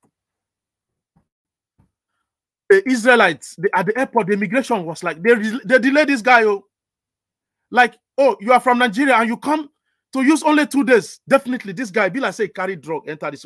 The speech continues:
Now, I dey think I will not be say they tell him like that. They begin, they search am, shoes, everything. Wait, Shina go come and tell the story. I, I will meet him to tell the story.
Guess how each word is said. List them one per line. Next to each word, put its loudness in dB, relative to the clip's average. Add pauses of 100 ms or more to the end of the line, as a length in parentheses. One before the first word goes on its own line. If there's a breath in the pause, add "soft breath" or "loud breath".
Now, -4 (180)
I -4
dey 0
think -10
I -4
will -6
not -8
be -12
say -4
they -6
tell -6
him -8
like -14
that. -12 (380)
They 2
begin, -4
they 2
search -4
am, 0
shoes, -4 (340 soft breath)
everything. 0
Wait, 2
Shina -4
go -2
come -4
and -2
tell -4
the -8
story. -12 (500)
I, 0 (260)
I 2
will 0
meet -8
him -8
to -2
tell -2
the -10
story. -6